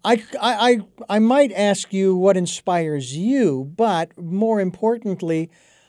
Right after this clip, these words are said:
how does one find inspiration? I encourage people to go within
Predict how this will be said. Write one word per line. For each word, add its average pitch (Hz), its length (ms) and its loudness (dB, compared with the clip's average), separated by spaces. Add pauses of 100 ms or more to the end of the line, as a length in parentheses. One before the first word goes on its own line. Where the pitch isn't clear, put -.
(200)
how 277 280 2
does 254 220 4
one 220 260 2
find 220 800 0 (120)
inspiration? 135 1200 -4
I 185 140 2
encourage 196 500 0
people 160 260 -4
to 151 80 0
go 143 140 0
within 170 720 0